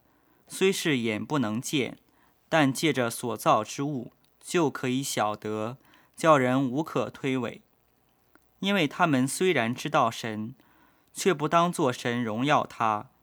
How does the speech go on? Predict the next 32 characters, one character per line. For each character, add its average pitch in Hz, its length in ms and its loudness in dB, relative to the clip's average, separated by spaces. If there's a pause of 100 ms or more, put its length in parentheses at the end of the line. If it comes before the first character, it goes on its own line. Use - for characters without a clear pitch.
也 127 120 -2
不 151 140 -6
感 135 240 -4
谢 127 180 -6
他， - 380 -6 (640)
他 190 200 6
们 175 100 0
的 139 140 2
思 165 320 -4
念 127 360 0
变 127 240 -2
为 110 160 -4
虚 143 280 -6
妄， 135 340 0 (420)
无 139 160 -4
知 202 160 -4
的 143 140 0
心 147 420 -2
就 127 260 -4
昏 131 280 -2
暗 135 220 2
了。 - 180 -12 (1000)
自 220 240 0
以 139 140 4
为 123 180 2
聪 185 300 -4
明， 113 380 -2 (180)
反 123 300 0
成 127 200 -4
了 127 140 0
愚 113 180 -4
拙， 127 400 -10